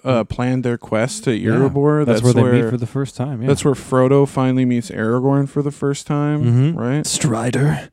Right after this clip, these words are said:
Speaker 2: A lot
Speaker 1: Yeah.
Speaker 2: of cool shit.
Speaker 1: Yeah, Butterbur is the one that holds on to Gandalf's letter. Yeah, very important pla-, things happen at the, the Prancing Pony.
Speaker 3: Well, being that, uh, that Bree itself was in Northern Eriador, wouldn't that kinda be in the jurisdiction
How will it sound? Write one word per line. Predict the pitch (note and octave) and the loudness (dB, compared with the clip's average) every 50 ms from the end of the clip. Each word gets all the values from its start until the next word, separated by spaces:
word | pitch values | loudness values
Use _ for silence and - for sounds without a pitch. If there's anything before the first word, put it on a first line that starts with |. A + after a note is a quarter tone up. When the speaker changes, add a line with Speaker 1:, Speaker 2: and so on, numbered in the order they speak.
| - | -12
Speaker 2:
A | A#2 | -6
lot | A2+ A2+ A2 | -4 -2 -2
Speaker 1:
Yeah. | C3 A#2+ | -2 -2
Speaker 2:
of | - | 0
cool | B2 A#2 A2 | 0 0 0
shit. | - - - C3 A2+ - _ _ _ _ | -2 -2 -2 -2 -2 -4 _ _ _ _
Speaker 1:
Yeah, | - - | 2 2
Butterbur | D3+ B2 C#3 C3+ C#3 D3+ D3+ C#3+ D3+ D3+ D3+ | 2 4 4 4 6 6 6 6 6 6 6
is | D3+ C#3 C#3 | 4 4 2
the | C#3+ C#3 | 0 2
one | C3+ C#3 C#3 C#3+ | 2 2 2 2
that | C#3+ C3+ C3 B2 | 2 0 0 0
holds | - C#3 C#3 C3+ C#3 | 0 0 0 2 2
on | C3+ C3+ C3+ | 2 2 0
to | C3+ | 0
Gandalf's | B2 - A2 A2+ A#2+ B2+ C3 C3 B2 - - | -2 -4 -4 -4 -2 -2 -2 -2 -4 -4 -6
letter. | G2+ G#2+ A#2+ D#3 | -4 -2 -2 0
Yeah, | E3+ E3 E3+ A#2+ | 0 0 -2 0
very | A2 C#3+ E3 G#3 A#3+ | 0 2 2 2 2
important | B3+ F3+ - - D3+ F3 F3 D3+ C#3 C3+ | 0 0 0 2 2 2 2 2 0 -4
pla-, | B2 C#3 C3+ | -2 -4 -4
things | - C#3 - - - D#3+ D#3+ C#3+ C3+ A#2+ A#2+ - | -4 -6 -6 -2 -2 0 0 0 -2 -6 -8 -10
happen | A#2+ A#2 A2+ - A2+ G#2 | -10 -10 -8 -8 -6 -6
at | G#2+ G#2+ - | -6 -6 -6
the, | A#2 G#2 G2+ G#2 G#2 - _ | -8 -8 -8 -8 -10 -12 _
the | - - | -20 -16
Prancing | - - A2+ A2 G#2+ B2+ G#2+ G2 | -10 -10 -8 -8 -8 -10 -14 -12
Pony. | - G#2+ G#2+ G#2+ G2+ F#2+ - _ _ - | -10 -10 -10 -8 -10 -12 -14 _ _ -16
Speaker 3:
Well, | C#3 C3 - D3 D#3+ D#3+ D3 - | -14 -12 -6 -4 -4 -4 -2 0
being | - G3 A3+ B3+ A#3 G#3 | 2 2 2 2 2 2
that, | F3+ D#3 - - - | 0 0 0 0 0
uh, | D3 C3 A#2+ G#2+ G#2+ | 0 0 0 0 -2
that | A#2 B2 A#2 A2 | -4 -6 -6 -4
Bree | B2 - B2 C#3+ C#3 | -2 0 0 2 0
itself | A#2+ A2 - - C3 D3+ D#3+ | 0 -2 -2 -2 -2 0 0
was | - B2 A2 A2 | 0 -2 -2 -2
in | G#2+ G#2 G2 - - | -6 -8 -10 -8 -6
Northern | A#2 A#2+ A#2+ A2 G2+ | -4 -2 -2 -2 -2
Eriador, | G#2+ B2 C3+ B2+ A2 G#2 G#2 G2+ G#2 G#2+ A#2+ B2 | -2 -2 -2 -2 -2 -2 -4 -4 -4 -6 -6 -6
wouldn't | C#3 B2 B2 | -6 -6 -4
that | B2+ C3 C3 B2+ _ _ - | -4 -4 -6 -6 _ _ -14
kinda | - C3+ C3 B2+ | -8 -6 -6 -4
be | A#2 B2 B2+ B2+ | -2 -2 -2 -2
in | B2 | -2
the | A#2 | -2
jurisdiction | G#2+ A#2 A#2 A#2 - - G#2+ A2 A2+ - D#3+ D#3+ E3 F#3 F#3 | -2 -2 -4 -4 -4 -6 -8 -8 -6 -4 -4 -4 -2 -4 -8